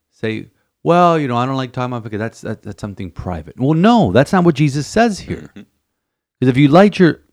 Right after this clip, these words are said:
Speaker 1: if, if you are the light of the world, he says, and you cannot hide your light under a bushel basket. It, light by its very essence has to be,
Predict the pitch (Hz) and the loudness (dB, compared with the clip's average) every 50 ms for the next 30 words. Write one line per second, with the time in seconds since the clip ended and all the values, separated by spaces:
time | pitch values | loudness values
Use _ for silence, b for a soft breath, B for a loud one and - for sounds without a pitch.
0 | _ _ - 117 - 113 - 120 123 104 - - 139 151 208 233 226 220 214 196 | _ _ -6 -4 -4 -4 -2 -2 -2 -2 -2 0 4 6 8 10 10 10 8 8
1 | 170 165 139 143 143 139 127 117 120 135 185 214 214 185 147 110 92 - - 90 | 6 4 4 6 4 4 4 4 4 6 6 6 6 4 2 -2 -4 -6 -8 -8
2 | 80 80 92 - 139 _ _ _ _ _ _ _ _ _ _ _ _ _ _ _ | -8 -8 -10 -12 -14 _ _ _ _ _ _ _ _ _ _ _ _ _ _ _
3 | _ _ _ _ _ _ - 127 131 139 147 147 - - 147 151 139 143 170 208 | _ _ _ _ _ _ 2 6 6 8 6 6 4 4 4 6 8 8 8 8
4 | 214 185 135 107 110 143 180 202 208 202 202 180 151 135 - - _ _ _ 143 | 6 6 2 0 0 2 4 6 6 6 4 2 0 -4 -12 -18 _ _ _ 4
5 | 131 127 135 123 120 113 117 151 196 214 196 131 92 95 - _ _ _ _ _ | 8 8 10 10 8 6 4 4 4 4 2 2 0 -2 -6 _ _ _ _ _
6 | _ _ _ _ _ _ _ _ _ _ _ _ _ _ _ _ _ _ _ _ | _ _ _ _ _ _ _ _ _ _ _ _ _ _ _ _ _ _ _ _
7 | - 135 151 151 147 156 135 139 196 214 - - 165 123 101 87 80 92 - - | 6 6 8 10 10 8 10 8 6 4 4 0 -2 -2 -4 -4 -4 -10 -12 -12
8 | 127 123 - - 127 127 147 175 214 226 180 - 180 165 160 147 - - 151 147 | -12 -12 -12 -10 -6 -2 2 2 2 2 0 -2 0 0 0 0 0 0 0 0
9 | 156 180 185 - - 160 131 - 120 147 156 139 - - 147 139 147 139 - - | 0 0 -2 -4 -8 -10 -8 -2 0 0 0 0 -4 -6 -4 -4 -4 -6 -8 -14